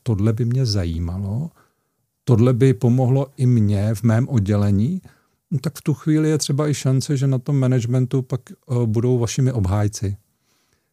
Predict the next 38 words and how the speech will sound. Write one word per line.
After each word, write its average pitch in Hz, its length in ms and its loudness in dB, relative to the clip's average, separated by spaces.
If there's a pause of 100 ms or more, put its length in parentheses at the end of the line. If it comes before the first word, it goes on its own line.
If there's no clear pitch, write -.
(220)
Takže 113 220 2
na 135 100 4
tu 151 120 2
otázku, 143 880 0
jak 101 180 -8
to 147 100 0
prověřit, 131 800 0
jak 113 160 0
to 143 140 0
zjistit, 123 680 -2 (360)
jak, 104 300 -2 (140)
ehm, 120 400 2 (500)
zjistit, 107 460 -2
že 113 80 0
to 127 180 2 (160)
mám 107 260 2
vůbec 117 240 2
zkusit, 113 540 -2 (440)
je, 120 280 2 (360)
můžete 127 320 4
si 139 140 -2
zkusit 127 280 -2
nejdřív 123 280 0
tu 143 100 -2
kalkulaci, 110 840 -2 (760)
ale 117 180 0
i 127 100 2
tak, 120 220 2
když 113 180 0
ji 135 60 0
budete 127 320 0
mít, 113 300 2
tak 107 140 -4
bych 110 180 -2
šel 110 180 2
za 110 100 2
těmi 113 220 2
kolegy 101 600 -2